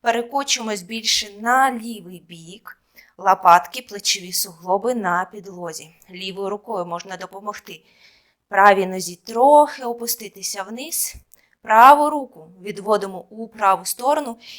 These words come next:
і погляд направляємо за правою рукою. Робимо м'яке, комфортне скручення.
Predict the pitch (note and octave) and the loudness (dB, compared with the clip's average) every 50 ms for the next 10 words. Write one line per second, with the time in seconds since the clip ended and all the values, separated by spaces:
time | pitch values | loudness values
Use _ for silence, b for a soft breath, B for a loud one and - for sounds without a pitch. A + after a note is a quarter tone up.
0 | B B - D4+ D#4 - - - B3+ B3+ C4+ C#4+ C#4+ C#4+ D4 D4+ D4 C4 B3 - | B B -8 -8 -8 -8 -6 2 6 8 8 8 6 4 0 0 -2 -8 -14 -12
1 | A#3 A3 G#3+ G#3+ G#3+ G#3+ G#3+ A3 A3 G#3+ G#3 F#3 F3+ G3 G3+ G3+ G#3 G#3+ G#3 - | -12 -14 -12 -8 -8 -8 -8 -8 -12 -14 -12 -10 -8 -6 -4 -2 -2 -4 -4 -6
2 | G#3 G3 F#3 F#3+ G3 F#3+ G3 F#3+ F#3 F#3 F#3+ F3+ _ - F3 E3+ E3 - _ F3 | -6 -6 -6 -6 -6 -8 -14 -20 -20 -20 -20 _ _ -18 -18 -18 -18 -18 _ _
3 | F3+ F3+ _ _ _ _ _ _ _ _ _ _ _ _ _ _ _ _ _ _ | _ _ _ _ _ _ _ _ _ _ _ _ _ _ _ _ _ _ _ _
4 | _ - - G#3 G3+ G3 G3 F3+ E3+ E3+ D#3+ E3 E3 E3+ F#3 G3+ - - A3+ G#3+ | _ -20 -20 -14 -10 -8 -6 -6 -6 -8 -8 -12 -16 -18 -18 -20 -18 -10 -8 -8
5 | F#3 - - F3+ F3+ - - G#3 G3 - F#3+ F#3 - - - A#3 B3 B3+ C#4+ D4 | -8 -8 -12 -18 -20 -18 -16 -16 -16 -16 _ -16 -16 -14 -14 -16 -16 -16 -14 -12
6 | D4 D4+ C#4+ B3+ A#3+ A#3+ | -14 -14 -14 -16 -18 -18